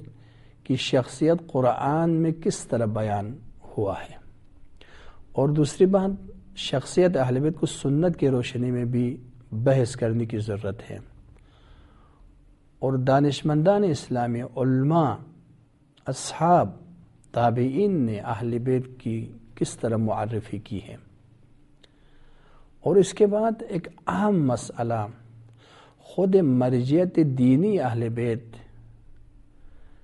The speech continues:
کے بارے میں ایک تفصیلی بحث ہونی چاہیے تاکہ ہم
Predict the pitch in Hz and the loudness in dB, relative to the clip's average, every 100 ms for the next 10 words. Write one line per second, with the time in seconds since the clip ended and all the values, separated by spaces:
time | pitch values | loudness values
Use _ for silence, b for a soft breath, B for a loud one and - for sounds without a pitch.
0 | b - 123 120 117 117 113 110 113 - | b -6 -2 2 2 2 0 -2 -4 -10
1 | - - - 117 - - 127 131 139 117 | -18 -20 -8 -8 -6 -2 0 4 4 4
2 | 117 127 127 117 113 110 104 - 107 104 | 0 0 0 -2 -4 -4 -4 -4 -4 -2
3 | 117 113 117 127 123 127 131 117 123 | -4 -4 -2 0 0 0 -2 0 -2